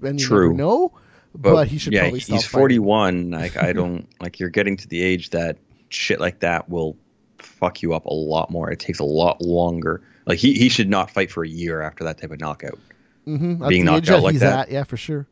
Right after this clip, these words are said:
Speaker 2: Yeah.
Speaker 1: Yeah.
Speaker 2: Um, so, like, I think that should be about it for Pyle, personally speaking.
Speaker 1: Uh, I, like, it depends how much he makes, and, uh,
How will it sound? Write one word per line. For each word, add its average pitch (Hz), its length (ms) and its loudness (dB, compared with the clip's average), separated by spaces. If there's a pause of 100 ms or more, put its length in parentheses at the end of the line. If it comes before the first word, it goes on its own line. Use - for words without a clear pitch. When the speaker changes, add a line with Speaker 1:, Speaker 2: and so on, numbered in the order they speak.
(120)
Speaker 2:
Yeah. 87 220 2 (840)
Speaker 1:
Yeah. 82 340 -4
Speaker 2:
Um, 80 180 -10
so, 85 600 0 (1300)
like, 87 160 -6
I 85 100 2
think 85 220 -4
that 85 140 0
should 85 280 -8
be 82 220 -8
about 80 280 -2
it 78 180 -4
for - 100 -12
Pyle, - 420 -8
personally 80 420 -4
speaking. - 460 -12 (600)
Speaker 1:
Uh, 269 260 0 (500)
I, 226 140 -8 (240)
like, 214 220 -12
it 208 80 -8
depends 269 280 -6
how 254 100 -4
much 202 200 -4
he 175 60 -6
makes, 185 600 -4
and, 151 400 -6
uh, 120 840 -4